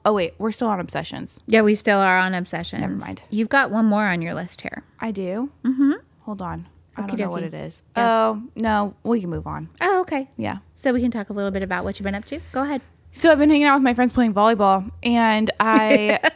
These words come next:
Speaker 2: <laughs>
Speaker 1: went the other night. Oh, what are you laughing
Speaker 2: I'm
Speaker 1: at?
Speaker 2: giggling because, um, for those of you who don't know Ivy very well, um, she is very competitive,
Speaker 1: <laughs>
Speaker 2: and she grew up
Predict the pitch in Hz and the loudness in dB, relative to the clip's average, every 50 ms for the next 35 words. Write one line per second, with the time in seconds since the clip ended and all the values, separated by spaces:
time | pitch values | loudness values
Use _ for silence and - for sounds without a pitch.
0 | - - - - - 214 202 226 226 226 247 240 240 269 262 247 233 226 226 220 | -2 -8 -10 -6 -4 0 2 4 4 4 2 2 2 4 4 6 6 4 2 4
1 | 214 214 208 208 208 233 254 - - - - - - - - - _ - - - | 4 4 4 4 4 4 2 0 -2 -8 -12 -12 -14 -20 -20 -20 _ -16 -14 -12
2 | - - - - - 466 466 480 - - - 440 240 240 233 240 277 285 294 294 | -12 -12 -14 -10 -10 -10 -10 -10 -14 -14 -10 -8 -6 -4 -2 -2 -2 -2 0 2
3 | 277 262 240 208 208 214 226 - 403 220 208 190 180 - 403 415 370 453 427 392 | 2 2 0 -2 -6 -8 0 2 2 2 2 0 2 2 2 4 4 2 2 2
4 | 370 349 311 330 311 262 294 359 339 311 320 330 269 - - - 277 269 262 254 | 0 0 0 -2 -2 0 2 2 4 4 4 2 2 0 2 4 4 6 6 6
5 | 240 226 220 220 214 - - - - - _ _ - 311 302 330 330 269 277 233 | 6 4 4 2 2 0 -4 -12 -20 -20 _ _ 0 2 2 2 2 2 2 2
6 | 233 240 233 208 - 226 202 202 180 180 - 190 190 185 202 220 240 - - 202 | 2 2 0 0 0 -2 0 0 0 0 0 -2 0 0 0 -2 -2 0 0 0
7 | 208 220 233 233 226 240 240 240 233 233 233 233 233 254 294 339 339 - - _ | 2 2 2 2 2 2 2 2 2 2 2 2 2 2 0 -2 -4 -10 -18 _
8 | - - _ _ _ - 233 233 226 208 196 185 180 175 - - _ - - - | -20 -20 _ _ _ -2 0 0 2 0 -2 -2 -6 -8 -10 -14 _ -20 -20 -12
9 | - - - - 254 254 247 240 220 214 202 - - 202 190 190 190 208 196 185 | -6 -4 0 2 2 2 2 2 2 0 0 -2 -4 -4 -4 0 2 2 4 4
10 | 190 196 233 240 - - 339 302 - 240 196 190 190 196 196 254 294 294 311 269 | 4 2 0 -2 -2 0 0 2 2 2 0 0 0 2 4 4 6 6 6 4
11 | 247 220 190 202 202 202 233 254 247 - 277 254 220 - 240 233 226 - - 254 | 4 2 0 -2 -2 2 2 2 2 2 0 0 0 2 4 4 4 6 6 4
12 | 294 - - | 4 4 0